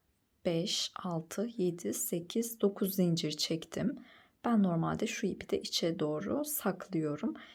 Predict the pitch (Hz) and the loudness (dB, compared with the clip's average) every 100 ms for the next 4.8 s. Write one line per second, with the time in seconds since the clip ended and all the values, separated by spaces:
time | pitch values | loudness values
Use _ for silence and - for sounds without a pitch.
0 | - _ - - 220 160 - 196 233 220 | -20 _ -8 0 2 2 2 0 0 0
1 | 214 - 156 - 160 - - 214 175 151 | -2 0 0 0 -2 -4 0 2 2 0
2 | - - 202 254 190 165 175 170 - - | -4 -2 -2 0 -2 -2 -2 -4 -4 -12
3 | _ _ - 202 185 - 175 - - - | _ _ 2 2 2 -2 -4 -4 -2 -4
4 | - 160 165 196 - - - - | -2 -2 0 -4 -4 -10 -6 -6